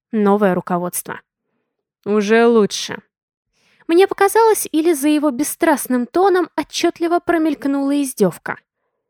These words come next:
Судя по сопению вокруг, показалось не только мне. «Можете возвращаться по комнатам». В этот раз нас даже оставили без нравоучительной речи. Но дальше последовало совершенно неожиданное.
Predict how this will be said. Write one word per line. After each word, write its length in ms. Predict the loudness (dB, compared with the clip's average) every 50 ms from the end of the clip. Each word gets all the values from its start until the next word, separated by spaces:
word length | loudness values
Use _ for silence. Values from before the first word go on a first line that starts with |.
| _ _ _ _ _ _ _
Судя 600 | -10 -6 -2 -2 -2 0 0 0 2 2 0 0 -2
по 80 | -4 -4
сопению 560 | -2 -2 -2 -2 -2 -2 -2 -2 -2 -2 -2
вокруг, 420 | -2 -2 -2 0 -2 -2 -2 -4 _ _ _ _ _ -6
показалось 680 | -4 0 2 2 2 2 2 2 2 2 0 -2 0 0
не 140 | -2 0 0
только 360 | 0 -2 -2 -2 -2 -2 -2
мне. 280 | 0 0 -2 -4 -6 _ _ _ _ _ _ _ _ _ _ _ _ _ _ _ -6
«Можете 600 | -4 -2 0 2 2 0 0 -2 -4 0 0 2
возвращаться 720 | 2 2 2 2 0 0 0 0 0 0 0 -2 -4 -4
по 160 | 0 0 0 0
комнатам». 640 | 0 -2 -2 -2 -2 -2 -4 -6 -8 -10 -12 -14 _ _ _ _ _ _ _ _ _ _ _ _ _ _ _ _ _ _ _ -2
В 40 | 2
этот 260 | 4 4 4 4 2
раз 240 | 2 2 2 2 0
нас 180 | 0 0 0
даже 260 | 2 0 0 2 2 0
оставили 640 | -2 0 0 0 0 0 2 0 0 2 0 0
без 220 | 0 0 0 0 0
нравоучительной 840 | 2 0 2 2 2 0 0 0 -2 -6 -4 -4 -2 -2 0 0 0
речи. 400 | 0 -2 -4 -4 -8 -10 -10 -14 _ _ _ _ _ _ _ _ _ _ _ _ _ _ _ -4
Но 220 | 0 2 2 2
дальше 580 | 2 2 0 0 0 -2 -4 -4 -4 -4 -6 -6 -6 _
последовало 720 | -6 -4 -4 -4 -2 0 0 0 2 2 2 2 2 0
совершенно 720 | -2 -2 -2 -2 -2 -2 -4 -4 -4 -4 -2 -2 0 0 -2
неожиданное. 880 | -2 -2 -2 -2 -4 -4 -2 -2 0 0 2 2 0 0 -2 -4 -6